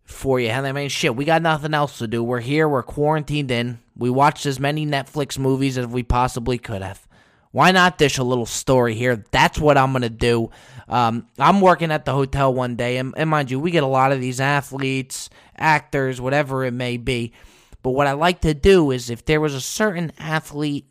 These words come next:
or someone that I wanted to know about, I would go out to either the doorman or the valet, the guys who have been working there for twenty, thirty years and met all of these people.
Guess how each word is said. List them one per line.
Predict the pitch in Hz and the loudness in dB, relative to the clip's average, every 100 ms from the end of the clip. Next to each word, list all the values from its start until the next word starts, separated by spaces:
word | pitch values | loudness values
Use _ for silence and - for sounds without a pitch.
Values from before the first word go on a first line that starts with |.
| - | -12
or | 131 | -8
someone | - 165 170 156 | -4 0 0 2
that | 135 | 2
I | |
wanted | 139 143 143 135 | 2 0 -2 -6
to | 131 | -6
know | 147 196 180 | 2 2 2
about, | 117 120 120 - - - - | 0 0 0 -4 -20 -20 -4
I | 143 190 | 0 2
would | 202 175 135 | 2 0 0
go | 147 143 | 2 2
out | 131 135 135 | 2 0 -4
to | 131 | -12
either | 120 120 117 | -8 -4 -4
the | 113 101 | -6 -6
doorman | 117 123 127 131 131 131 - _ _ _ | -2 -2 0 0 -2 -4 -10 _ _ _
or | - 120 | -6 -6
the | 107 | -4
valet, | 107 113 117 117 123 131 131 135 | -2 -2 0 -2 -2 -2 -2 -4
the | 131 | -4
guys | 120 143 170 170 | -2 -2 -2 -4
who | 160 147 | 0 2
have | 143 139 | 0 -2
been | 127 123 | -4 -2
working | 127 123 127 117 | -2 -2 -4 -4
there | 113 107 | -4 -6
for | 110 | -12
twenty, | - 135 131 135 | -8 -4 -2 -2
thirty | - 123 120 | -2 -4 -4
years | 107 104 98 101 - - | -4 -6 -8 -10 -12 -6
and | 117 117 | -4 -2
met | 117 - | -4 -8
all | - 131 135 123 | -4 0 0 0
of | 101 | -6
these | 101 - | -12 -8
people. | - 98 107 | -8 -8 -12